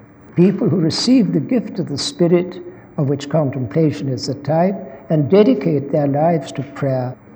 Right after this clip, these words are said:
And you notice the apostles, remember, at that time in Acts of the Apostles, they appointed deacons, they call them, to serve tables. We ourselves, we give us to the,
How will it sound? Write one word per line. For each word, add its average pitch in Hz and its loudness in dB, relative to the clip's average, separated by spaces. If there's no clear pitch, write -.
And 170 4
you 160 4
notice 208 4
the 165 6
apostles, 160 0
remember, 147 2
at 147 -2
that 147 -2
time 151 0
in 147 0
Acts - -2
of 151 0
the 151 2
Apostles, 135 -2
they 139 0
appointed 123 2
deacons, 160 2
they 143 -4
call 147 -4
them, 143 -4
to 135 -4
serve 156 2
tables. 156 2
We 233 8
ourselves, 190 2
we 190 4
give 180 2
us 170 0
to 180 4
the, 185 6